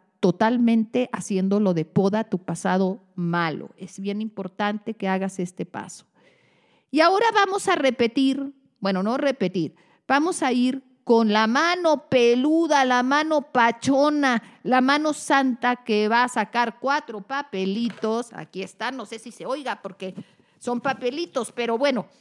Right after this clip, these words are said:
los estoy revolviendo con las preguntas para ver quién es el ganador o la ganadora de un manual, el que tú quieras. Si tu pregunta es elegida, escribes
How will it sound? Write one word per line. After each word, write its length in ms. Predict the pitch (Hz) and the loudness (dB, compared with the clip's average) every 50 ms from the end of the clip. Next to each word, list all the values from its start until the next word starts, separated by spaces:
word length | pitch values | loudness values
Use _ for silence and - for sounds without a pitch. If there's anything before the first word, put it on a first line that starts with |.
| _ _ _ _ _ | _ _ _ _ _
los 200 | - 214 214 - | -4 -4 -2 -2
estoy 300 | 247 226 - - 311 320 | -2 -4 -2 -2 0 0
revolviendo 720 | 339 349 302 262 233 214 220 214 247 262 254 254 254 262 | 2 0 2 2 0 0 0 0 0 0 0 0 -2 0
con 180 | - 208 190 190 | 0 2 2 2
las 220 | 185 180 - - | 0 -2 -4 -8
preguntas 760 | _ - 214 208 208 208 196 220 254 277 277 - 269 269 - | _ -2 0 2 2 2 2 2 0 0 0 -2 -2 -4 -2
para 200 | - 226 208 202 | -2 0 0 2
ver 440 | 214 240 247 254 254 - _ _ _ _ _ _ _ _ _ _ _ _ _ _ _ _ | 4 4 2 2 0 -6 _ _ _ _ _ _ _ _ _ _ _ _ _ _ _ _
quién 500 | - 277 311 349 339 330 320 311 320 - _ _ _ | 4 4 6 6 4 2 0 -4 -8 -10 _ _ _
es 160 | - 226 - | -4 -2 0
el 120 | 240 220 | 0 0
ganador 400 | 208 208 202 208 196 214 226 226 | 2 2 2 2 4 4 6 6
o 40 | 220 | 6
la 120 | 214 196 190 | 4 2 2
ganadora 640 | 196 180 180 180 190 208 208 202 185 180 185 180 - _ _ _ _ _ _ - | 0 0 0 2 4 4 4 4 4 2 0 -2 -8 _ _ _ _ _ _ 4
de 120 | 202 196 | 4 6
un 180 | 208 233 247 262 | 6 4 4 2
manual, 560 | 254 233 220 202 202 190 190 202 202 202 - _ _ | 0 2 4 4 4 4 2 2 -2 -4 -8 _ _
el 160 | - 175 165 | -4 -4 -4
que 120 | - - 156 | -2 -4 -2
tú 160 | - 165 156 | 0 -2 -2
quieras. 540 | - - 254 269 247 170 147 - - - _ _ _ _ _ _ _ _ | 2 2 4 4 4 2 0 -4 -10 -18 _ _ _ _ _ _ _ _
Si 320 | _ - - - 311 320 | _ -8 0 2 2 4
tu 180 | 320 - 240 - | 4 2 2 2
pregunta 420 | - 202 202 202 208 208 196 220 | 2 2 2 2 2 0 0 0
es 120 | 208 - - | -2 0 0
elegida, 600 | 185 175 156 151 - - 254 277 285 294 330 370 - - _ _ _ _ _ _ _ _ _ | 0 0 0 -2 0 2 2 4 4 2 2 0 -4 -12 _ _ _ _ _ _ _ _ _
escribes 800 | - 240 233 - - 311 285 302 320 330 330 320 - - - - | 0 0 0 2 2 2 4 4 4 4 2 0 -2 -6 -18 -20